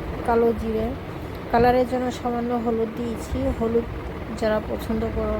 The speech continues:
না, স্কিপ করতে পারো। তো এগুলো আমি সাদা তেলের মধ্যে ভালো করে একটু ভুনে নিচ্ছি, খুব বেশি ভুনবো না, তাহলে এটা শক্ত হয়ে যাবে। এটা আমি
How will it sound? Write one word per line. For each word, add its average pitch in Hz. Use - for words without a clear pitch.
না, 233
স্কিপ -
করতে 208
পারো। 214
তো 240
এগুলো 240
আমি 247
সাদা 247
তেলের 240
মধ্যে 233
ভালো 226
করে 220
একটু -
ভুনে 226
নিচ্ছি, 233
খুব 226
বেশি 226
ভুনবো 226
না, 247
তাহলে 220
এটা 208
শক্ত -
হয়ে 220
যাবে। 226
এটা 240
আমি 247